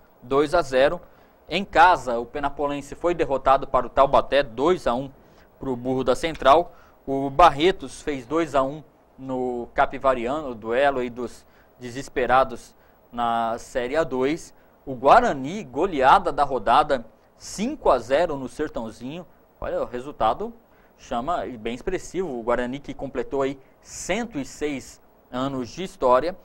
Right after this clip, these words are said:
E hoje tem uma partida aí pra completar a rodada da Série A dois,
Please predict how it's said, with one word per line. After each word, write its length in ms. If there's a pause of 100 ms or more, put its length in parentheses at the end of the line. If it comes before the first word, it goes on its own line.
(420)
E 100
hoje 360
tem 200
uma 120
partida 460
aí 60
pra 160
completar 840 (300)
a 120
rodada 520
da 560
Série 560 (440)
A 120
dois, 520